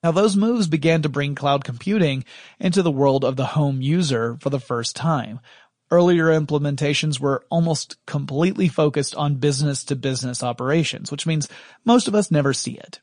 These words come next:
right? When we talk about business-to-business stuff, it's interesting because it tells us how the stuff we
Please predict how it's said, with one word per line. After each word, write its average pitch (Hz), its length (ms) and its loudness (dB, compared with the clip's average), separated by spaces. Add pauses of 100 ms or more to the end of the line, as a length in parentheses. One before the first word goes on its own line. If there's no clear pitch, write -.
right? 139 280 -2 (360)
When 156 240 0
we 165 80 2
talk 196 240 2
about 160 240 2
business-to-business 143 960 0
stuff, - 480 -2 (880)
it's 170 220 -2
interesting 214 580 2
because 139 680 0
it 139 180 -6
tells 160 340 4
us 139 140 -2
how 165 520 2
the 147 160 -4
stuff - 340 0
we 160 600 -4